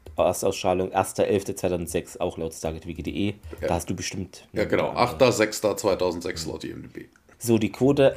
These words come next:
Speaker 1: eins Komma eins drei Millionen und das waren damals sieben Komma sechs Prozent Sendeanteil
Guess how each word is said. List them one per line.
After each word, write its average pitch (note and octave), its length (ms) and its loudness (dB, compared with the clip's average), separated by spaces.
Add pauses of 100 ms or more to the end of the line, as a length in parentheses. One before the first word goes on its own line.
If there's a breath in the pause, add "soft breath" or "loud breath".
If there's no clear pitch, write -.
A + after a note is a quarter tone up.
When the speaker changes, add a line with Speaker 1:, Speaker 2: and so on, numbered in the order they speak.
Speaker 1:
eins C3+ 280 4
Komma B2 360 2
eins A2+ 260 -2
drei A2 160 4
Millionen A2+ 680 2
und B2+ 440 -2
das G#2+ 260 -4
waren G2+ 300 4
damals G2 400 0
sieben E3 160 -6
Komma A#2+ 160 0
sechs - 160 -2
Prozent G2 420 0
Sendeanteil F2 760 -2